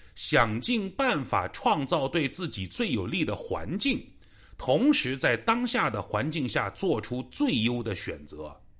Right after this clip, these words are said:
这个就是强者思维。我们抗日战争时期最惨烈的一仗就是淞沪会战，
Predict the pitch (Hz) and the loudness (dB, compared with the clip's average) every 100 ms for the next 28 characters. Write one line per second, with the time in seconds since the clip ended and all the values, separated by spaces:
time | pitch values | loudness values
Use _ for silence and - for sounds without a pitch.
0 | - - - - - - - - - - | -20 -20 -20 -20 -20 -20 -20 -20 -20 -8
1 | 294 269 175 160 123 104 127 123 90 - | -4 0 0 0 -2 -2 -2 -2 -2 -6
2 | 104 87 78 - - - - - - - | -6 -6 -10 -16 -20 -20 -20 -20 -20 -20
3 | _ _ _ - - - - _ _ - | _ _ _ -20 -20 -20 -20 _ _ -4
4 | 147 175 - 220 190 196 202 214 - 113 | -2 -2 0 0 2 0 0 -2 -2 -2
5 | 110 110 - - - - 262 - - 98 | -2 -4 -8 -20 -18 -4 -2 -2 -4 -2
6 | 170 143 110 107 135 101 - - - - | 0 0 -4 -2 -2 -4 -12 -20 -20 -4
7 | 165 123 113 - 151 143 123 123 120 117 | -2 0 -4 -4 -6 -4 -6 -4 -4 -6